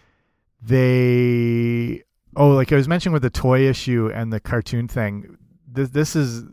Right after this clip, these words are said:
interesting, which I did not know until I was researching this.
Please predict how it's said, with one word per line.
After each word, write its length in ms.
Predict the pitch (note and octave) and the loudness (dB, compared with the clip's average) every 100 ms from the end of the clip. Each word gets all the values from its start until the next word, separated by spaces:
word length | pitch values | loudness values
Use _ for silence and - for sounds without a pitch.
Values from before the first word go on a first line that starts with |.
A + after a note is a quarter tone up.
| - _ _ - | -20 _ _ -8
interesting, 400 | B2+ B2+ B2 A#2+ | -4 0 -2 -2
which 120 | A2 | -2
I 60 | A2+ | 0
did 220 | G#2+ A#2+ | 0 0
not 200 | A#2 G#2+ | 0 0
know 260 | A2+ A2 G#2+ | 0 0 0
until 200 | G2+ A2 | -2 -2
I 40 | |
was 100 | G2 | 0
researching 480 | A2 G#2+ G2+ - G#2 | -2 -2 -6 -6 -6
this. 180 | G2+ | -6